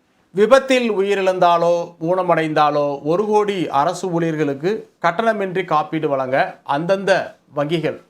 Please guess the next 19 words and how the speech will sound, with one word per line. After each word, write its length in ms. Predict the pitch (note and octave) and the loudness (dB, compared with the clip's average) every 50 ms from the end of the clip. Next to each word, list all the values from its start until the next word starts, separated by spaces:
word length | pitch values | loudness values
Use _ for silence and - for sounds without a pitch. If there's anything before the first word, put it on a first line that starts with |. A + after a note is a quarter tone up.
| _ _ B2 C3 | _ _ -8 -8
எங்க 160 | C#3+ E3 F3 E3 | -4 -2 -2 -2
வங்கி 260 | C#3+ C#3+ D3+ D#3 D3+ | -2 -2 -4 -4 -4
கணக்கு 320 | - D#3 C#3+ D3+ D3 D3+ | -4 -4 -4 -4 -6 -8
வச்சிருக்காங்களோ 480 | C#3 - D3 C3+ D3 C3+ C3 C3 C#3+ F3+ G3 F3 - - _ _ _ _ _ - B2 | -10 -10 -6 -4 -4 -2 0 0 0 -2 -2 -4 -10 -18 _ _ _ _ _ -4 -4
அந்த 160 | C3+ C#3 D3+ C#3+ | -2 0 0 0
வங்கிகளே 400 | C#3+ C#3+ D#3 D#3 D#3 D#3+ D#3+ D3 | 0 -2 -2 -2 0 0 0 -2
என்ன 80 | D3 D3 C#3+ | -2 -4 -4
பண்ணுவாங்க, 340 | C#3+ C#3+ C#3+ C#3+ C#3+ C3+ A#2+ G2+ - - _ _ _ _ _ _ _ - C#3 | -2 -2 -2 -2 0 -2 -2 -4 -6 -10 _ _ _ _ _ _ _ -4 -2
ஒரு 120 | D3 D#3+ F3 E3 | 0 0 0 0
கோடியில 300 | E3+ E3 E3+ E3+ E3+ D#3 D3 | -2 -2 0 0 0 0 0
வந்து 160 | C#3+ C#3+ F#3 A#3 A#3 A#3 - _ _ _ _ _ _ _ _ | 0 0 0 -2 -2 -6 -12 _ _ _ _ _ _ _ _
காப்பீடு 340 | C3 C#3 D3 - E3 D#3 D#3 C#3+ C3+ | -2 -2 -2 -2 -4 -2 -2 -2 -2
வழங்குறாங்க 440 | B2+ B2+ B2 B2 A#2+ A#2 A2+ A#2+ A#2+ A#2 G#2 - - - A2 A2 | -2 -2 -2 -2 -2 -2 -2 -2 -4 -4 -6 -6 -6 -6 -4 -4
அப்படின்னு 280 | A2 G#2+ A2 A2+ B2+ C3 | -4 -6 -8 -12 -16 -16
சொல்லியிருக்காங்க. 440 | - A2 G#2+ G#2+ - - - - - _ _ _ | -16 -16 -16 -16 -14 -14 -16 -16 -16 _ _ _
So, 60 | - C3 C#3 | -6 -4 -2
இதற்கான 360 | D3 D3 D3 D3+ C#3+ C3+ C3+ B2+ A#2+ A2+ G#2 G2 A2 _ _ _ _ _ _ _ _ _ _ - | -2 -2 -2 -2 -2 0 -2 -2 -4 -4 -6 -8 -12 _ _ _ _ _ _ _ _ _ _ -4
கையெழுத்தும் 520 | C#3 C#3+ D#3 D#3+ D#3 D3+ D3+ D#3 E3+ G#3 - A#3+ - _ _ _ _ _ _ _ _ _ _ _ _ _ _ _ _ _ C#3 | -2 0 0 0 0 -2 -2 -4 -4 -4 -6 -10 -16 _ _ _ _ _ _ _ _ _ _ _ _ _ _ _ _ _ -6
ஒப்பந்தமாகி 540 | C3 A#2+ C3+ C3 C3 C3 B2+ B2 B2 A#2+ A#2+ | -4 -2 -2 -2 -2 -2 -2 -2 -4 -4 -4